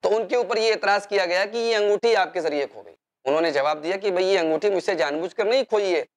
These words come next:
اگر وہ گری کنویں میں، میں نے اس کو پورا کنواں تلاش کروایا، کافی دنوں تک لوگ اس میں لگے رہے لیکن انگوٹھی نہیں مل سکی۔ اب اس قسم کی حرکتوں کو لے کر، اس قسم کی باتوں کو لے کر حضرت عثمان غنی کے اوپر اعتراض کیا گیا۔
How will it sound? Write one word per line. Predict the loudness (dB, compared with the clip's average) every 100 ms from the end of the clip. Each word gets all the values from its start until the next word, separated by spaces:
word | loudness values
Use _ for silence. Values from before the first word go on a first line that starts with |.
| _ -6
اگر | -4 -2
وہ | 0 -2 -2
گری | -2 -2
کنویں | -2 -2 0
میں، | 0
میں | 2
نے | 0
اس | 0
کو | -2
پورا | 0 2 0
کنواں | -2 -2 0 -2 -6 _ -4
تلاش | -2 -2 -4
کروایا، | -6 -2 0 0 0
کافی | -4 -4
دنوں | -4 -2 -2
تک | -4 0
لوگ | 0
اس | 0 0
میں | 2
لگے | 2 2
رہے | 0 -2 -8 _ _ -6
لیکن | -4 -2
انگوٹھی | -2 -2 0
نہیں | 0 0
مل | -4
سکی۔ | -8 -18 -20 _ _ _ -4
اب | -4 -6 -6
اس | -6 -6
قسم | -6 -4 -4
کی | -2 -2
حرکتوں | -2 -2 -4 -2 -2
کو | 0 2
لے | 2 0
کر، | -2 -6
اس | -6 -6
قسم | -4 -4
کی | -2 0
باتوں | 0 0 0
کو | 2 2
لے | 0
کر | -2 -6
حضرت | -6 -2
عثمان | -2 0 -2
غنی | 0 -2 -2
کے | -4
اوپر | -4 -4
اعتراض | -2 -2 -2
کیا | -2 0
گیا۔ | -2